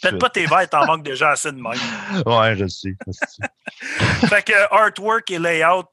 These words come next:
Speaker 1: euh, bien sûr, avec son style très reconnaissable. Nous avons Alex Goulet, euh, que en deux mille vingt et un, à date, de ce que j'ai vu, il a travaillé sur, euh, un band qui s'appelle Old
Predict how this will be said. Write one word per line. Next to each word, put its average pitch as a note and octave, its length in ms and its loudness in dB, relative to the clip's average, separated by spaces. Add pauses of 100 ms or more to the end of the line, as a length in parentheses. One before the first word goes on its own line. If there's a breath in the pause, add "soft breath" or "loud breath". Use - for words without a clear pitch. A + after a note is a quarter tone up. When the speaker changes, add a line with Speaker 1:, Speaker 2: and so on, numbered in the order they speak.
Speaker 1:
euh, C#3+ 240 -2
bien D3 260 -10
sûr, E3 240 -10
avec C#3 180 -6
son C#3+ 140 -12
style E3 380 -10 (100)
très G3 640 -2
reconnaissable. D3+ 880 -4
Nous C3+ 180 -14
avons C3+ 420 -10
Alex C3+ 400 -6
Goulet, D#3+ 360 -4 (680 loud breath)
euh, B2+ 460 2
que C3 300 -6
en B2+ 40 -8
deux C3+ 120 -14
mille C#3+ 140 -10
vingt C3+ 200 -10
et C#3+ 40 -8
un, D#3+ 80 -6
à C#3 120 -2
date, D3 460 -6
de C#3 180 -8
ce - 100 -12
que D#3+ 120 -6
j'ai C#3+ 260 -8
vu, C3+ 260 -12
il E3 80 -6
a C3 60 -6
travaillé C3+ 340 -6
sur, C3 300 -10
euh, B2 220 -2 (240)
un A#2+ 180 -6
band B2+ 280 -2 (280)
qui - 80 -14
s'appelle A#2 300 -10 (100)
Old G#3 400 -6